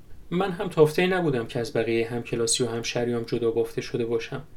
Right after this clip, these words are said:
و بدون اینکه خانواده‌ام کوچکترین اعتراضی به این موضوع داشته باشن، وارد اعتراض و مبارزه سیاسی شدم. وقتی که مخاطب صحبت‌هام از قبل می‌دونه که فلسطینی‌ام و در مورد فعالیت سیاسی چیزی می‌گم،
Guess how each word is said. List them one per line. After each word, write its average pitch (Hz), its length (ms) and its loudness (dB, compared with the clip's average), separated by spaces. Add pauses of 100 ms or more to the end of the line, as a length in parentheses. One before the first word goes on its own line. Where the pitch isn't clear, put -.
(420)
و 147 80 6
بدون 151 220 2
اینکه 156 260 0
خانواده‌ام 123 520 2
کوچکترین 120 580 -2
اعتراضی 127 460 0
به 123 100 0
این 113 100 0
موضوع 113 300 -2
داشته 113 300 2
باشن، 147 400 -2 (360)
وارد 135 220 2
اعتراض 135 460 2
و 135 40 2
مبارزه 113 480 2
سیاسی 117 440 0
شدم. - 300 -8 (340)
وقتی 175 260 0
که 170 120 -4
مخاطب 151 420 2
صحبت‌هام 139 560 0
از 151 180 0
قبل 160 220 0
می‌دونه 160 280 2
که 139 120 0
فلسطینی‌ام 131 680 0
و 131 100 0
در 127 140 0
مورد 123 280 0
فعالیت 127 480 -2
سیاسی 127 440 0
چیزی - 300 -4
می‌گم، 139 340 0